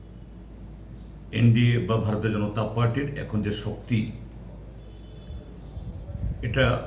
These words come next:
পাস হবার কোনো সম্ভাবনা নেই। কিন্তু এটা নিয়ে সারা দেশে একটা ধোঁয়াশা তৈরি করা, বিভ্রান্তি তৈরি করা, জনগণের মধ্যে একটা ভুল ধারণা দেওয়ার জন্য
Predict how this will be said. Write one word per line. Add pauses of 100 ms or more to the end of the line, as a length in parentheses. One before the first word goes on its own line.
(180)
পাস
হবার
কোনো
সম্ভাবনা
নেই। (1800)
কিন্তু (180)
এটা
নিয়ে (160)
সারা
দেশে (1400)
একটা (340)
ধোঁয়াশা
তৈরি
করা, (220)
বিভ্রান্তি
তৈরি
করা, (280)
জনগণের
মধ্যে (1500)
একটা (400)
ভুল (120)
ধারণা (1040)
দেওয়ার (100)
জন্য